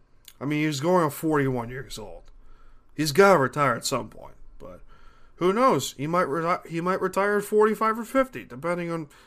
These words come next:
I, I don't fucking know. This is, I don't fucking know at all. I'm just a guy that's, I'm just a guy wearing a Seattle hat and, a, and an Eagles jersey. I don't give a shit. So,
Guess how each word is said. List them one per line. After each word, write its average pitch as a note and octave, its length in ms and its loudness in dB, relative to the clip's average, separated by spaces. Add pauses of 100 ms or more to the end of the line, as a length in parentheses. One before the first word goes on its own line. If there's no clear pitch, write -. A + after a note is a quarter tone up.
(120)
I, D#3 360 0
I - 20 2
don't F3+ 140 2
fucking - 360 4
know. G2 300 -10 (400)
This D3+ 160 -6
is, D3 200 -6 (260)
I C#3+ 140 -2
don't F#3+ 160 2
fucking G3 300 -2
know G3+ 160 -2
at A#3 60 -2
all. F3 280 -4
I'm D3 140 -6
just F#3 180 -6
a D#3 60 -4
guy D#3 200 -2
that's, D#3 200 -8 (400)
I'm F#3 180 -2
just G#3 180 -2
a E3 40 -8
guy E3+ 200 0
wearing F3 260 -4
a C#3+ 60 -6
Seattle F3 460 -2
hat E3+ 100 -4
and, E3 120 -8
a, - 80 -10 (120)
and C#3+ 140 -8
an D#3 100 -6
Eagles E3 280 -4
jersey. - 440 -12 (440)
I D3 60 -2
don't F3+ 100 0
give C#3+ 120 -6
a A#2+ 40 -12
shit. G#2+ 260 -12 (680)
So, C#3+ 380 0